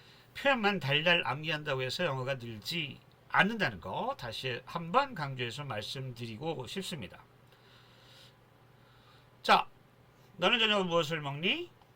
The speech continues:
먹었니? 먹을 거니? 막 먹니? 먹고 있니?"를 여러분 퍼즈 버튼,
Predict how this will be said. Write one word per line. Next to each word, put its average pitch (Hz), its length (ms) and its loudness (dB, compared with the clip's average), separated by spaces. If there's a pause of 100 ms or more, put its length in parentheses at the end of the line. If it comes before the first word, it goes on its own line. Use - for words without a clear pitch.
(160)
먹었니? 156 600 0 (120)
먹을 143 300 0
거니? 175 480 -2
막 180 360 6
먹니? 151 500 -2
먹고 135 360 -6
있니?"를 196 880 2 (200)
여러분 131 320 -4 (320)
퍼즈 240 340 6
버튼, 160 540 -2